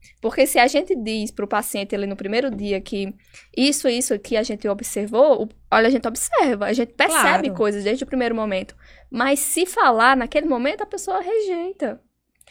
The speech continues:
Speaker 1: Como, por exemplo, no processo de luto.
Speaker 2: Uhum.
Speaker 1: É, no processo de luto, a primeira coisa que a pessoa faz é negar.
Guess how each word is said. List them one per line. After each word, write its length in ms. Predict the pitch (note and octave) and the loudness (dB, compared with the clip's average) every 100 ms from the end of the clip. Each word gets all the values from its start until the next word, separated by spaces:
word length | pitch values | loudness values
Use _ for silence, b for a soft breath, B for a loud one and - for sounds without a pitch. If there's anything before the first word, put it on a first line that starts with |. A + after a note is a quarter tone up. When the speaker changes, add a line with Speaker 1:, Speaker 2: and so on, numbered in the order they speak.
| b b | b b
Speaker 1:
Como, 280 | A#3+ C4 C4+ | 2 2 4
por 180 | B3+ B3 | 6 6
exemplo, 360 | A#3+ A3+ B3 | 4 0 0
no 120 | A#3+ | 0
processo 480 | A#3+ A#3 B3 A3 - | 2 2 2 -2 -2
de 100 | G#3 | -4
luto. 400 | A#3+ A#3 G3 - B3 _ _ _ _ | -2 -2 -4 -12 -18 _ _ _ _
Speaker 2:
Uhum. 400 | G#3+ G#3+ G3 G3 - - | -8 -6 -8 -8 -12 0
Speaker 1:
É, 280 | A3+ G#3+ G#3 | 4 4 2
no 100 | G#3+ | 2
processo 380 | A#3+ A#3+ C4 | 2 2 0
de 100 | G#3+ | 0
luto, 400 | G#3 A#3+ D#4 A#3+ - - | -2 0 -2 -6 -10 0
a 80 | A#3 | 2
primeira 420 | B3+ B3+ D4+ B4 | 2 2 2 2
coisa 320 | G#4 D4+ C#4 | 2 2 2
que 80 | C4 | -6
a 40 | |
pessoa 280 | A3 A#3 G#3+ | -6 -6 -6
faz 360 | G#3+ A#3+ C4 D4 | -4 2 2 2
é 80 | C4+ | 0
negar. 440 | D4 D4 A#3 A#3 | 0 2 0 -2